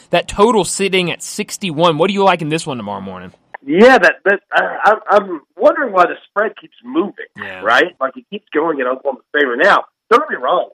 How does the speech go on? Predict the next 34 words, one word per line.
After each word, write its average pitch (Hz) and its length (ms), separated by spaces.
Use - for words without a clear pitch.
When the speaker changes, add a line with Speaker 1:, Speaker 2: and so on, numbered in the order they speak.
Speaker 2:
Oklahoma's - 400
a - 80
good - 320
football - 120
team. - 400
Uh, 95 160
they, - 680
in - 80
fact, 220 380
Oklahoma 185 920
has 202 100
covered 214 280
the 143 100
spread 170 520
in 156 180
every 160 560
game 123 340
this 107 100
season. 117 280
All 170 300
of 107 60
them, - 720
right? 190 160
That 196 160
being 190 140
said, 117 240
I, 139 40
I, 147 160
I, - 400
Texas - 320
is 127 160
for 104 100
real. 180 400
Like, 131 160